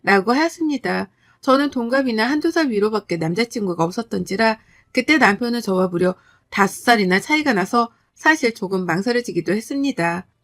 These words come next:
또 동생이 해주는 소개팅이라 왠지 좀 부담되기도 했습니다. 하도 동생이 그 과장님 추천을 하는 바람에 "그래, 한번 주말에 만나보기나 해야겠다." 싶어서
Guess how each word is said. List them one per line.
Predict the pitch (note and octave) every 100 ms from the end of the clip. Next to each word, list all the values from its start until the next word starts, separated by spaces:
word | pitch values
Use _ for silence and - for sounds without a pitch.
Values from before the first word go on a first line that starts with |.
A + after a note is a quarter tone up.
| _ _ _ _ _ _
또 | E4
동생이 | E4 B3 A#3+ C#4 D4
해주는 | F4 C#4 B3
소개팅이라 | C4 D#4 E4+ - A#3+ F#3 D#3+ F3+ _ _ -
왠지 | F#3 F#3+ G3+
좀 | F#3
부담되기도 | F3+ F#3 A3 A#3 A3 F3+ E3
했습니다. | A3 - C#4 C4+ F3 E3+ D3 _ _ _ _
하도 | D#4 D#4 C#4
동생이 | - F3 F3+ A3 F3+ F3+
그 | A3 G#3+
과장님 | G3 G#3+ A3 G#3+
추천을 | - - E4 D4
하는 | C4+ A3
바람에 | F#3 F3 F3 G#3 A3 A3 _ _ _ -
"그래, | G#3 G#3 G#3+ A3 _ _ _ _ _
한번 | - E4+ F4+
주말에 | E4 A#3+ B3+ A#3+
만나보기나 | G#3+ F#3 B3 B3 A3+ G3
해야겠다." | F#3+ C4 C#4+ B3+ G3 E3 F3
싶어서 | - - G3 A#3+ A#3